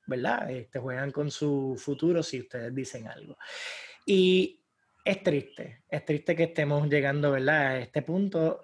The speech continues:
y es triste que, que al día de hoy, eh,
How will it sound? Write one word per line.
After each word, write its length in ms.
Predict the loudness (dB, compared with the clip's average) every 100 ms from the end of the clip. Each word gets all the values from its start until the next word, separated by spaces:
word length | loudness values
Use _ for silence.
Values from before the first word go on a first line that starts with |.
| -8
y 300 | -6 -4 -6
es 160 | -6
triste 360 | -8 -6 -2 -2
que, 440 | 0 -2 -2 -4 -10 -20 -20 _ _
que 140 | -4 -2
al 140 | 0
día 240 | -2 2 4
de 140 | 6
hoy, 420 | 6 6 6 2
eh, 680 | -2 -4 -4 -4 -6 -10 -14